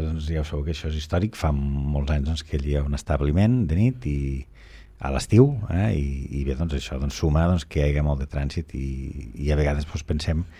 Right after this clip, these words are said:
eh, doncs, una mica també el perill que comporta, no? I, i hi ha hagut, eh, sustos, hi ha hagut alguns accidents a lo llarg del temps. Esperem, eh, doncs, que no, que no,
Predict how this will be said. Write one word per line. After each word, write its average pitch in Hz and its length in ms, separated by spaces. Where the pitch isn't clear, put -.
eh, 76 100
doncs, 80 240
una 78 100
mica 76 560
també 71 300
el 76 80
perill 78 320
que 76 240
comporta, 73 500
no? 85 220
I, 71 80
i 76 220
hi 82 40
ha 76 80
hagut, 80 400
eh, 60 220
sustos, 80 400
hi 76 80
ha 71 80
hagut 71 180
alguns 71 300
accidents 80 480
a 80 140
lo 78 100
llarg 78 380
del 76 180
temps. 85 320
Esperem, 78 460
eh, 82 40
doncs, 76 200
que - 180
no, 73 320
que 78 80
no, 73 400